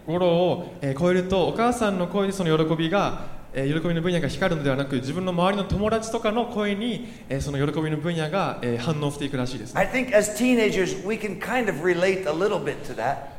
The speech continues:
Speaker 1: えー、その十代の頃のえー、人たちは、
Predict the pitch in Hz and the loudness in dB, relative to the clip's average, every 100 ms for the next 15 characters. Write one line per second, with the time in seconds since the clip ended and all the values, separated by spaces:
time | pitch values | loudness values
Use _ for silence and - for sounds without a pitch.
0 | - 139 143 139 131 170 160 151 - - | -6 0 2 2 2 0 0 -2 -6 -12
1 | - 196 220 208 185 170 175 156 139 127 | -4 0 6 6 6 4 4 4 4 4
2 | 127 - - - - 127 127 - 160 151 | 2 -6 -14 -18 -6 -2 -2 -2 -2 0
3 | 127 | -2